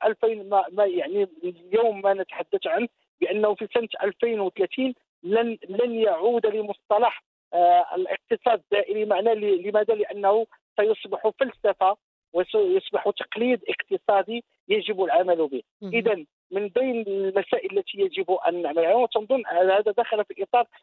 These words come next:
Speaker 1: التوصيات التي، آه، أتى بها المجلس الاقتصادي والاجتماعي والبيئي، هو إحداث إطار قانون
Speaker 2: مهم.
Speaker 1: ل-، للاقتصاد الدائري أولا. آه، ثانيا،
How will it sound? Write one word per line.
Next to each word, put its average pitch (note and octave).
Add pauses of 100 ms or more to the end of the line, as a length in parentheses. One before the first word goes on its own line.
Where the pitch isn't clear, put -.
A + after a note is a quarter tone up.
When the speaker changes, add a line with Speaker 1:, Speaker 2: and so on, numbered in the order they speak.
(120)
Speaker 1:
التوصيات -
التي، -
آه، F3+
أتى F#3
بها F3 (260)
المجلس F3
الاقتصادي F3+
والاجتماعي D#3
والبيئي، D3+ (260)
هو G4+
إحداث - (140)
إطار D#4
قانون E3+ (260)
Speaker 2:
مهم. F#3
Speaker 1:
ل-، E4+
للاقتصاد E4
الدائري E3
أولا. E3+ (380)
آه، F3 (100)
ثانيا، A3+